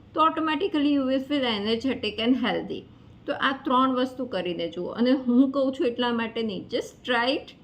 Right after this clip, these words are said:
અત્યાર સુધી અગર તમે ટાયર્ડ ફીલ કરી રહ્યા છો તો આ વસ્તુ થોડો દિવસ કરીને જુઓ. Automatically you will feel change in yourself. તમને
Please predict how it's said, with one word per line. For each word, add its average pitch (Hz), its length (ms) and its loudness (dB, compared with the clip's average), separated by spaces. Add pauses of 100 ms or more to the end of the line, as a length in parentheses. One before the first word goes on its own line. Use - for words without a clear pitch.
(880)
અત્યાર 254 340 2
સુધી 254 280 0
અગર 240 240 2
તમે 226 640 -2 (200)
ટાયર્ડ 214 320 0
ફીલ 233 240 -2
કરી 214 300 0
રહ્યા 190 240 -2
છો 277 180 -4
તો 277 120 -6
આ 247 200 -2
વસ્તુ 277 280 -4
થોડો 240 380 -2
દિવસ 226 420 -6
કરીને 226 420 0
જુઓ. 262 340 -6 (460)
Automatically 277 760 0
you 277 140 0
will 262 180 0
feel 269 240 -4 (120)
change 220 300 0
in 214 60 0
yourself. 180 520 -4 (520)
તમને 233 420 2